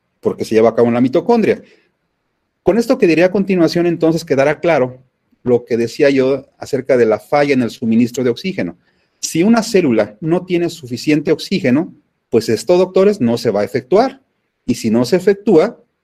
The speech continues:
pues no va a haber suficiente A T P. Entonces las células lo que hacen es, pues, buscar desesperadamente otra ruta.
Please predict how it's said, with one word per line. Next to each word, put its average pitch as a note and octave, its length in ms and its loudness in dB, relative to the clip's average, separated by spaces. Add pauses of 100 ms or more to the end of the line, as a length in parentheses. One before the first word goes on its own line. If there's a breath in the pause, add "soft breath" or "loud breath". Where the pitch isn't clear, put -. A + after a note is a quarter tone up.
(320)
pues A#2 180 -2
no C3+ 180 2
va D3+ 60 4
a C#3+ 40 4
haber C3+ 140 2
suficiente C3 600 -4
A G#2+ 120 -6
T C3+ 100 -2
P. A3 340 -2
Entonces A#2+ 400 -2
las C#3+ 180 0
células C#3+ 340 2
lo C#3+ 120 -2
que D3 100 0
hacen C#3+ 240 0
es, F#3 180 -2 (240 loud breath)
pues, A2 160 2
buscar G#2+ 400 -4
desesperadamente D3 960 0 (120)
otra D#3 300 2
ruta. E3+ 500 0